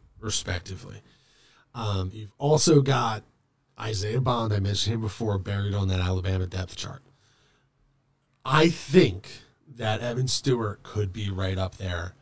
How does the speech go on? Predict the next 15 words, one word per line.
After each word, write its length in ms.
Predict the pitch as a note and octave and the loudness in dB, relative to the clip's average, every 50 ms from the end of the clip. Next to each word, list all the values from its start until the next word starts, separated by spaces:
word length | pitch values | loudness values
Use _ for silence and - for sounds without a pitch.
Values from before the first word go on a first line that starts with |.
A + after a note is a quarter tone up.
| _ _ _ _ _ _ _ _ _ _ _ _ _ _ _ _ _ _ _ _ | _ _ _ _ _ _ _ _ _ _ _ _ _ _ _ _ _ _ _ _
with 400 | C#3 C3+ D#3 F3+ F#3+ F#3+ - - | -2 8 12 12 12 12 12 6
a 100 | D3+ B2+ | 0 0
Harrison 560 | A2 C3 B2+ A#2+ A#2 A2+ - - G#2+ G2+ G2 | 0 0 0 0 0 -2 -2 -2 -2 -2 -2
Junior 680 | F#2 F2+ - G2 F#2+ F#2 F2+ F2+ F2+ F2 E2+ F2 E2+ - _ _ _ _ _ _ _ _ _ _ _ _ | -2 -2 -2 0 0 0 0 -2 -4 -4 -4 -6 -8 -10 _ _ _ _ _ _ _ _ _ _ _ _
or 200 | - A#2+ A#2 G#2+ | -8 -4 -4 -2
a 40 | G#2 | -2
Garrett 400 | G2 G2+ G#2+ G2+ G2 G2 G2+ F2+ | -2 -2 -2 -2 -2 -2 -4 -4
Wilson 680 | F#2+ F#2 F2+ F2+ F2+ - - F#2 E2 E2 D#2+ D#2 D#2+ - _ _ _ _ _ _ _ _ | -6 -6 -6 -6 -6 -6 -6 -6 -8 -10 -12 -14 -16 -20 _ _ _ _ _ _ _ _
as 840 | A2+ G#2 G2 F#2 F2 F2 E2 D#2+ E2+ F2 - - - - - - - _ _ _ _ _ _ _ | -6 -4 -2 -2 -2 -4 -6 -6 -6 -2 -2 -2 0 -2 -4 -6 -10 _ _ _ _ _ _ _
top 300 | - - - F#2+ F#2+ F#2+ | -4 0 2 2 2 2
of 140 | G2+ F#2 F2 | 0 -2 -2
the 80 | F#2 | -4
class 360 | - - G2 F2+ F2 F2+ - | -2 0 -2 0 0 -2 -4
dominant 540 | - - A2+ G2+ G2 G#2+ C3 D3 D#3+ D#3+ D#3+ - _ _ _ | -4 0 2 2 2 2 4 2 2 0 0 -6 _ _ _
and 360 | A2 G2+ F#2 F2+ F2+ E2+ F2 | -8 -6 -4 -4 -6 -8 -10